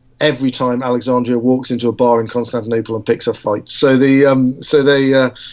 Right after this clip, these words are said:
the first instance of this problem, uh, comes with Saint John Chrysostom, who, uh, at the very end of the century is made the Bishop of Constantinople, and, um, and he happens to be made bishop at the very same time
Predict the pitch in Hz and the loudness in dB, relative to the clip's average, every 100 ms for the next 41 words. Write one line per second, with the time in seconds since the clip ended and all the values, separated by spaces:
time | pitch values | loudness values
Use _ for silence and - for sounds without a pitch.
0 | - _ 147 - 202 180 165 139 - 131 | -20 _ -2 0 0 0 -2 -6 -6 -10
1 | 135 120 113 - 143 123 120 110 107 - | -8 -4 -4 -4 -4 -4 -4 -6 -10 -20
2 | - - 131 147 139 135 - 131 135 123 | -16 -4 -2 0 -2 -2 -6 -6 -4 -4
3 | 120 - - - 117 98 - - - - | -2 -2 -2 -4 -8 -10 -14 -16 -18 -16
4 | - 135 127 120 131 131 120 120 123 139 | -2 4 6 6 2 2 4 2 0 -4
5 | 120 147 147 139 123 110 - 117 - 120 | 0 2 4 4 0 -4 -4 -6 -6 -6
6 | 117 117 110 120 117 110 120 120 - - | -6 -6 -4 0 0 0 -4 -4 -4 -4
7 | 110 - 120 - 117 - 113 107 98 101 | -6 -4 -4 -2 -4 -4 -4 -4 -4 -8
8 | - - - - - 123 127 120 117 120 | -12 -20 -20 -20 -4 0 2 2 2 0
9 | 113 107 - _ - _ _ _ _ _ | 0 -6 -10 _ -20 _ _ _ _ _
10 | - - 127 117 127 147 170 147 139 127 | -12 -2 0 0 0 0 0 -2 -4 0
11 | 127 131 123 131 - 113 139 131 117 143 | 2 2 2 -2 -2 -4 -6 -6 0 0
12 | 127 - 127 117 - 117 107 104 | 2 -2 -4 -6 -6 -6 -6 -8